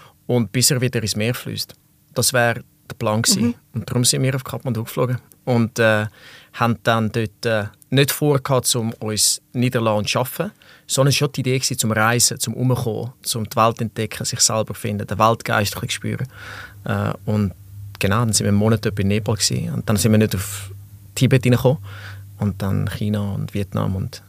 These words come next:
Speaker 1: das Velo gekauft und mit dem Velo durch Vietnam und Kambodscha. Also wirklich, ja, äh, einiges dann gemacht.
Speaker 2: Und warum seid ihr wieder zurückgekommen?
Speaker 1: Gute Frage. <laughs> Ähm, erstens haben wir kein Geld mehr gehabt.
Speaker 2: Ja.
Speaker 1: <laughs> Wir sind schon mit sehr wenig Geld gegangen, muss man sagen.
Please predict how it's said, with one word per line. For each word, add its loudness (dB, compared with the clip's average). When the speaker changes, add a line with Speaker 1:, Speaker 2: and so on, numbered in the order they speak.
Speaker 1:
das -10
Velo 6
gekauft 4
und -4
mit -6
dem -2
Velo 6
durch -4
Vietnam -2
und -6
Kambodscha. -4
Also 2
wirklich, 2
ja, 2
äh, -8
einiges 0
dann -4
gemacht. -10
Speaker 2:
Und 4
warum 4
seid -4
ihr 0
wieder -6
zurückgekommen? -8
Speaker 1:
Gute -10
Frage. -10
<laughs> -12
Ähm, 4
erstens 4
haben 0
wir -2
kein -4
Geld 2
mehr -6
gehabt. -8
Speaker 2:
Ja. -12
Speaker 1:
<laughs> 2
Wir 2
sind 4
schon 4
mit 0
sehr 4
wenig 2
Geld 0
gegangen, -2
muss -8
man -6
sagen. -8